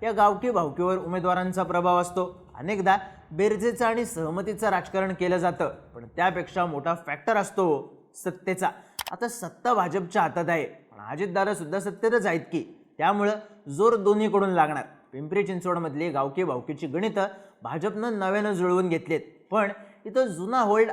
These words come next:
अजित पवारांचा, कारण गावकी भावकीतल्या कित्येक नेत्यांना पिंपरी चिंचवडच्या मेनस्ट्रीम राजकारणात आणायचं काम अजित पवारांनी आपल्या सत्ता काळात केलेलं, त्यामुळं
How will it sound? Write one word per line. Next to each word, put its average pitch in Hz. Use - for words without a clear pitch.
अजित 190
पवारांचा, 156
कारण 185
गावकी 208
भावकीतल्या 202
कित्येक 226
नेत्यांना 175
पिंपरी 170
चिंचवडच्या 190
मेनस्ट्रीम 175
राजकारणात 190
आणायचं 160
काम 185
अजित 233
पवारांनी 214
आपल्या 202
सत्ता 196
काळात 175
केलेलं, 175
त्यामुळं 196